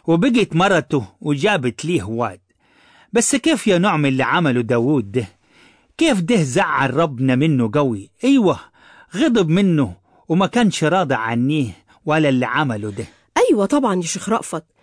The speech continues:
Speaker 2: له حق ربنا يغضب ويزعل من داوود بعد كل اللي عمله وياه، بس لازمًا مش هيعديها له.
Speaker 1: أيوة يا نعمي، راح طوالي وشيع عليه نسان النبي يقول له: اسمع يا داوود،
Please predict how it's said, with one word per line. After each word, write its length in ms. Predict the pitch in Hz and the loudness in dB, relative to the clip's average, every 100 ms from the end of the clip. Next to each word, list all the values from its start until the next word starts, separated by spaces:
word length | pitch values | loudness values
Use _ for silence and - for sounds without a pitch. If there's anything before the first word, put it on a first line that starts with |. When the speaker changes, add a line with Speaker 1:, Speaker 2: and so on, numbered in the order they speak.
| _ _ - | _ _ 0
Speaker 2:
له 140 | 330 440 | 0 2
حق 320 | 320 330 220 | 0 0 0
ربنا 400 | 233 247 202 185 | 0 0 0 2
يغضب 440 | 233 269 175 170 | 0 -2 -4 -2
ويزعل 440 | 196 254 254 175 170 | 0 0 0 -2 -2
من 160 | 170 | -2
داوود 420 | 175 175 214 208 | -2 -2 -2 -2
بعد 220 | 160 165 190 | -4 -6 -4
كل 280 | - 330 240 | 2 2 2
اللي 160 | 175 | 0
عمله 320 | 170 208 170 | 0 0 0
وياه، 440 | 165 160 170 185 165 _ _ _ - _ | -2 -2 -2 -2 -6 _ _ _ -20 _
بس 260 | 269 330 294 | -4 0 2
لازمًا 460 | 277 339 285 277 285 _ _ - | 2 2 2 0 -2 _ _ -2
مش 260 | 427 - | -2 -2
هيعديها 640 | 202 185 165 165 165 294 | -4 -4 -4 -4 0 0
له. 120 | 277 151 - _ _ | 0 -4 -12 _ _
Speaker 1:
أيوة 260 | 240 277 202 | 2 4 4
يا 120 | 156 | 4
نعمي، 460 | 147 170 139 120 - - | 2 0 0 -2 -6 -6
راح 260 | 247 269 - | 0 0 0
طوالي 540 | 190 160 160 190 147 | 0 2 2 2 2
وشيع 480 | 139 - 180 151 127 | 0 0 -2 0 -2
عليه 300 | 113 143 131 | -2 -2 -2
نسان 460 | 117 113 - 156 127 | -2 -4 -4 -2 0
النبي 400 | 117 135 131 120 | 0 0 0 -2
يقول 280 | 117 147 | -2 -2
له: 200 | 143 151 | -2 -2
اسمع 340 | 247 - 139 110 | -2 0 -2 -2
يا 100 | 113 | -4
داوود، 460 | 107 110 117 98 | -4 -4 -6 -8